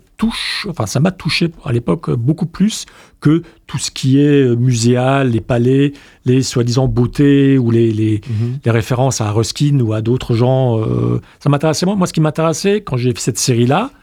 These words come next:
Speaker 1: c'était d'observer des gens qui ne s-, qui vivent là vraiment et, et de voir comment, euh, comment dire, de prendre le temps de regarder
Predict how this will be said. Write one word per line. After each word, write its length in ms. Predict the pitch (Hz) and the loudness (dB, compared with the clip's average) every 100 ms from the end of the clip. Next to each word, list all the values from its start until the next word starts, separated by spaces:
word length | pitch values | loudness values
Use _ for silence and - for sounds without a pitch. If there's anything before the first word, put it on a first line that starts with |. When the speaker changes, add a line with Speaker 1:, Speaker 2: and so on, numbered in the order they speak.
| - - - - - _ | -20 -20 -20 -20 -20 _
Speaker 1:
c'était 560 | - - 147 143 170 180 | -6 0 0 0 -2 0
d'observer 1040 | 143 151 - 160 139 127 143 180 208 262 _ _ _ _ _ _ 320 | 0 -2 -2 -2 -2 0 2 2 0 -4 _ _ _ _ _ _ _
des 260 | 220 131 151 | 0 2 2
gens 460 | 127 147 185 208 - | 2 0 0 -4 -8
qui 240 | - 151 | -2 2
ne 380 | 156 143 135 131 | 2 2 2 0
s-, 600 | - - - - - - _ _ | -4 -16 -20 -20 -20 -20 _ _
qui 120 | - | -2
vivent 260 | 131 143 135 | 0 2 2
là 100 | 151 | 0
vraiment 540 | 120 120 127 175 262 _ _ _ _ _ 226 | 2 0 0 -2 -6 _ _ _ _ _ -2
et, 580 | 139 160 160 165 254 - - | 2 4 2 0 -4 -12 -6
et 80 | 139 | 0
de 100 | 123 | 2
voir 340 | 117 139 - _ _ | 2 0 -4 _ _
comment, 520 | 139 127 131 127 117 | -2 0 0 -2 -2
euh, 140 | 107 107 117 - _ _ _ _ _ _ _ _ _ _ _ _ 269 269 _ - | -2 -4 -6 -10 _ _ _ _ _ _ _ _ _ _ _ _ -20 -20 _ -2
comment 180 | 135 143 | 0 2
dire, 140 | 170 | 2
de 60 | 151 | 0
prendre 240 | 190 175 | 0 2
le 120 | 156 | 0
temps 300 | - 151 175 | -2 -4 -2
de 100 | 143 | -2
regarder 640 | 127 113 117 110 117 147 | -2 0 -2 -2 -2 -2